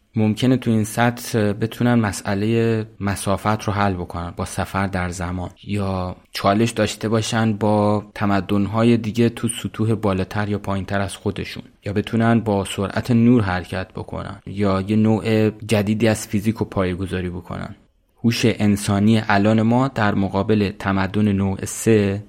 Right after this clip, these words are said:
مثل هوش مورچه‌ایه که می‌خواد سعی کنه تمدن ما رو بشناسه و درک کنه.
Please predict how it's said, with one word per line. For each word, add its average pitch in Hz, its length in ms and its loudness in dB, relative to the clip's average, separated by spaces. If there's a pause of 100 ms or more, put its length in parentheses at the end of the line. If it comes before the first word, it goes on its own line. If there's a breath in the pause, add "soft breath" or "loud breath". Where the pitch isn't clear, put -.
(120)
مثل 110 280 2
هوش 117 300 2
مورچه‌ایه 113 760 4
که 120 140 0
می‌خواد 104 300 2
سعی 110 300 0
کنه 110 240 0
تمدن 98 560 0
ما 104 160 2
رو 104 100 2
بشناسه 107 480 -2
و 104 100 0
درک 92 340 -2
کنه. - 240 -14